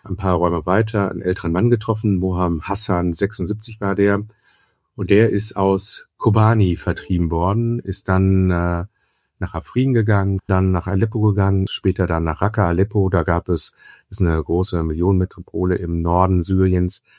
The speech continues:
da gab es kurdische Stadtviertel und diese kurdischen Stadtviertel sind Anfang Januar attackiert worden von der Übergangsregierung. Da gab es heftige Gefechte, viele Tote, offensichtlich auch viele Kriegsverbrechen. Und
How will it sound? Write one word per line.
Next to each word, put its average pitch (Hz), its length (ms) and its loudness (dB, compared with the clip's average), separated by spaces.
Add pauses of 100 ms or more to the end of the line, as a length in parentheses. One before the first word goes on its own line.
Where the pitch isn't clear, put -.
(240)
da 90 100 -6
gab 85 180 -4
es 90 120 -4
kurdische 85 360 -2
Stadtviertel 101 680 0
und 87 340 -4
diese 92 180 2
kurdischen 92 400 -2
Stadtviertel 92 640 -2 (360)
sind 90 240 2
Anfang 90 280 2
Januar 92 400 4
attackiert 78 460 -6
worden 82 180 -2
von 90 140 0
der 87 80 2
Übergangsregierung. 92 720 0
Da 85 120 -2
gab 80 160 -2
es - 140 -8
heftige 104 340 0
Gefechte, 92 640 -4 (260)
viele 98 320 2
Tote, 95 300 -2
offensichtlich 85 480 -4
auch 76 100 -4
viele 82 220 -6
Kriegsverbrechen. 95 840 0 (640)
Und 87 500 0